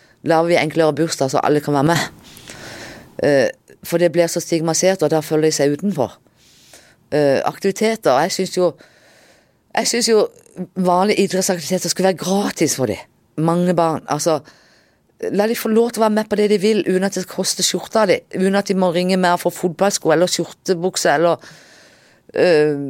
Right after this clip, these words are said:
fotball, en sekk til trening. For Guds skyld,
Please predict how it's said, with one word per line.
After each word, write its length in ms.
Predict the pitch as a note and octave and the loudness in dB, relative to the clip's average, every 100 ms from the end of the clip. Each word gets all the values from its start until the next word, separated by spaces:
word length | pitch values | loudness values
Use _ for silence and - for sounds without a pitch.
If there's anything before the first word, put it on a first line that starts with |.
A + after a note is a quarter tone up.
| A#2+ | -8
fotball, 680 | - G#3 F3+ A#2+ G3+ G#3+ A3 E3+ - - _ _ | -4 -2 -2 0 2 2 0 -6 -14 -20 _ _
en 180 | C3 C3+ | -2 0
sekk 340 | - F#3+ F#3+ - | 0 0 -2 -2
til 80 | |
trening. 640 | F3+ - F3+ F3+ F#3+ F#3+ D#3 _ _ _ _ _ _ _ - | -2 2 2 4 2 0 -4 _ _ _ _ _ _ _ -10
For 160 | - A3 | -4 -2
Guds 240 | B3+ B3+ | 0 0
skyld, 240 | - C4 | 2 2